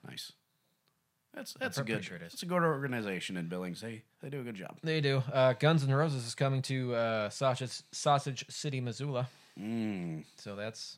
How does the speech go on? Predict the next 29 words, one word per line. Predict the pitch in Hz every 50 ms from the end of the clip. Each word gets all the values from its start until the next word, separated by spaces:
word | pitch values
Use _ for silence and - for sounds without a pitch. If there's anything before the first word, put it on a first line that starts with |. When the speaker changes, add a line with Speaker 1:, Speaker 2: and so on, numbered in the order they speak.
| _ _
Speaker 2:
happening | 107 101 95 - 107 104 104 98
at | 98 98
a | 90
stadium | - - 104 101 101 110 117
if | 110 -
you | 101 98
wanna | 98 98 95
go | 104 101 98
up | 98 _
and | 98 92
see | - 104 98
that. | 101 104 104 110 110 _ _ -
Yeah, | 87 90 107 110 - _ _ _ _
be | 92 95
my | 101 104 107 104
guest. | 107 110 113 107 101 - - _
Speaker 1:
My | - 95 92
sister | 87 - 117 107 - - 92 87 85 82 - - 85 87 85
is, | 82 82 - 67
um, | 67 80 78 71 73 76 73 - _ _ _ _ _ _ _ _ _ _ _ _ _ _ _ - - _ _ _ _ _ _ _ _ _ _ _ _ _ _ _ _
quite | - - 87 82 82
excited | 80 - - 82 80 82 80 78
about | 80 78 82 80 76 -
that | - 85 73 -
spectacle. | - - - 76 - - - - - - - _ _ _ _ _ -
Speaker 2:
I'm | 147 220
sure | - - 240 202 165
it'll | 156 147
be | 135 123 117